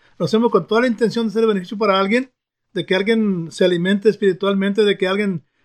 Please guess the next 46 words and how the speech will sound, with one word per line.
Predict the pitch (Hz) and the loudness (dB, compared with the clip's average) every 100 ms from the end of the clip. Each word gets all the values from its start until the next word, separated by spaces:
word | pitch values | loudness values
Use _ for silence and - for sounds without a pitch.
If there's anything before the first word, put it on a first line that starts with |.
| - | -10
eh, | 180 185 | -4 -4
aprenda | 165 196 208 | -2 0 2
más, | 196 180 226 214 | 2 2 2 2
de | 196 | -2
que | 185 | -2
alguien | 196 208 | -2 0
aún | 190 208 214 | 0 0 0
entregue | 208 - - 202 220 | -2 -8 0 4 4
su | 196 | 4
vida | 196 | 0
a | 196 | 0
Cristo | 202 196 180 | -2 -2 -2
Jesús. | 160 196 269 - - _ _ _ - | 0 0 0 -4 -16 _ _ _ -14
Así | 147 208 | 0 0
es | 208 | 2
que, | 226 220 - | 2 0 -2
hermanos | 180 196 202 | -4 -4 -4
amados, | 180 190 196 196 - | -6 -2 -2 -4 -2
ánimo. | 202 233 254 294 330 _ _ - | 0 0 -2 -4 -8 _ _ -10
Una | 185 | -4
vez | 196 | 0
más | 226 | 0
les | 214 | 0
invitamos | 202 185 226 226 | -4 -2 0 2
a | |
la | 208 | 2
Iglesia | 208 | 0
del | 214 | 0
Dios | 214 | 0
Vivo | 214 220 | 0 0
de | 208 | 0
Hart | 214 208 | 0 -2
Gill. | 208 240 277 - _ _ _ _ - | 0 2 0 -4 _ _ _ _ -14
El | 165 | -2
programa | 196 214 | 0 0
Jesús | - | 0
es | 233 | 0
mi | 220 | 0
paz | - 214 208 - | 0 -2 -4 -6
es | 190 | -2
el | 202 | 0
libro | 208 208 180 _ _ _ | 2 0 -2 _ _ _
Vida | 190 | 2
de | 214 | 2
los | |
Servicios, | - 170 202 214 95 - | 2 0 2 0 -4 -14